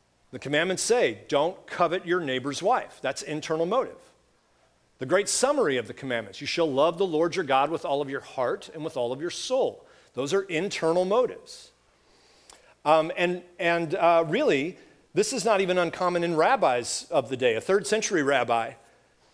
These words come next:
uh, said this, uh, Simeon ben Lakish, uh, who was known for his honesty and his virtue. He said, "Even he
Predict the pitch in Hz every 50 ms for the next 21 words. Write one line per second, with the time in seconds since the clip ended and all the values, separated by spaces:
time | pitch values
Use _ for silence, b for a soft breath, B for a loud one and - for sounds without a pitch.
0 | _ - - 139 139 135 127 123 120 131 - - - - _ _ _ _ _ _
1 | _ - - - - 175 160 147 208 196 - - - 170 143 - - - 196 196
2 | 196 196 185 170 180 175 170 190 185 - - 139 - - - - - - _ _
3 | b b b b b b b b _ _ - 139 143 139 135 127 160 170 156 139
4 | 127 160 160 170 170 - 170 160 147 135 - - 151 165 180 - - 190 190 185
5 | 185 160 147 202 220 220 - - - - - - 139 139 - - 160 147 160 190
6 | 180 202 208 233 233 220 180 - 202 208 208 208 214 226 233 226